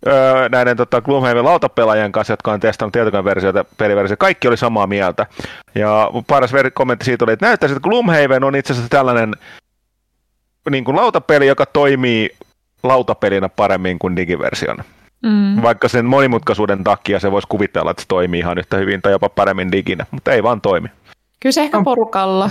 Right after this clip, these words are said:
Speaker 2: Mä voisin uskoa, että se vie siitä ensinnäkin sen järkyttävän rahallisen panostuksen, mikä pitää tehdä, että saa sen pelin niinku pelattavaan kuntoon, koska mehän ollaan ostettu se vaikka mitä kaikkea niinku organiseritten lisäksi, että se niinku vaan helpottaisi sitä pelaamista.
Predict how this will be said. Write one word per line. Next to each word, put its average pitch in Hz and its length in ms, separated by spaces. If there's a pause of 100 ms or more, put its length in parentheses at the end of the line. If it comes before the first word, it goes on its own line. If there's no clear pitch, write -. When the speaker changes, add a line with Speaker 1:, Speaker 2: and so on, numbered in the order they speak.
(180)
Speaker 2:
Mä 208 200
voisin 226 240
uskoa, 220 220
että 196 100
se 185 100
vie 190 160
siitä 190 260 (140)
ensinnäkin 196 420
sen 196 260
järkyttävän 208 680
rahallisen 196 440
panostuksen, 190 580
mikä 208 180
pitää 190 240
tehdä, 202 220
että 196 120
saa 196 80
sen 196 120
pelin 196 280
niinku 180 160
pelattavaan - 640
kuntoon, 208 500 (460)
koska 190 200
mehän 185 220
ollaan 180 220
ostettu - 300
se 190 200
vaikka - 200
mitä 180 180
kaikkea - 440
niinku 196 280
organiseritten 190 800
lisäksi, 202 340
että - 140
se - 60 (140)
niinku 185 420
vaan - 160
helpottaisi - 720 (500)
sitä 202 260
pelaamista. 208 680